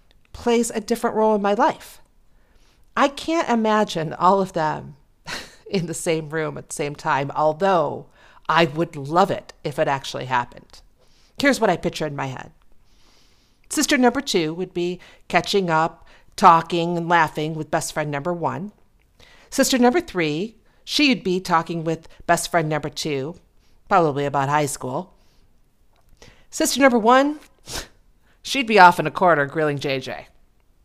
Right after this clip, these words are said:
I <laughs> really hope this happens someday,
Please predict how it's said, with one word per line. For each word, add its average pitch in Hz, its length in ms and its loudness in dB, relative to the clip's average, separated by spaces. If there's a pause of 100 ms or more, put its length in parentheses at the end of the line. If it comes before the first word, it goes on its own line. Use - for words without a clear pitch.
(160)
I 208 240 2 (260)
<laughs> - 260 -20
really 208 640 -2 (200)
hope 170 360 4 (240)
this 170 200 0
happens 135 400 0
someday, 120 540 -10